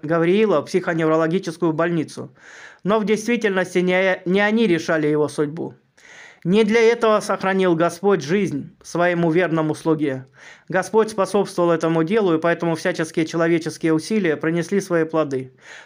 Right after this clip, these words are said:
Отец Гавриил через три месяца выписался из психоневрологической больницы домой.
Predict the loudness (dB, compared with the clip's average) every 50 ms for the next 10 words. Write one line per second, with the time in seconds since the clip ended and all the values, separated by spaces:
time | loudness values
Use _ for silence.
0 | -12 _ -6 -4 0 0 0 0 2 0 2 2 2 2 2 2 2 0 -2 -2
1 | -2 -2 -2 -2 0 0 0 2 2 0 0 -2 -4 -2 -2 0 2 0 0 0
2 | 0 -2 -2 -2 -2 -2 -2 -4 -6 -8 -4 -2 0 0 0 -2 -2 -2 -2 -2
3 | 0 -2 0 0 2 2 2 2 2 2 0 -2 -4 -4 -4 -4 -2 -2 0 0
4 | 0 0 0 0 0 -2 -2 0 0 0 0 2 2 0 0 -2 -6 -10